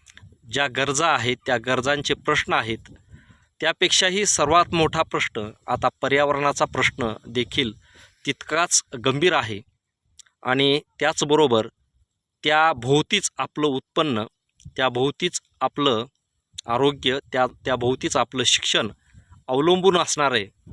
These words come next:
आणि पुढील प्रश्न असणार आहेत. या दृष्टीनं विचार करणारा एकतरी नेता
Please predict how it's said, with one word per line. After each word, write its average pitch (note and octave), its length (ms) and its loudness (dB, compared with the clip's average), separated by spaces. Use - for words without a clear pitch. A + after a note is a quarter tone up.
आणि B2+ 180 0
पुढील C3+ 320 -2
प्रश्न D#3+ 420 0
असणार C#3 360 0
आहेत. G#2+ 120 0
या D#3 240 0
दृष्टीनं E3+ 580 0
विचार E3 300 0
करणारा D3 500 0
एकतरी E3+ 480 0
नेता A#2+ 380 0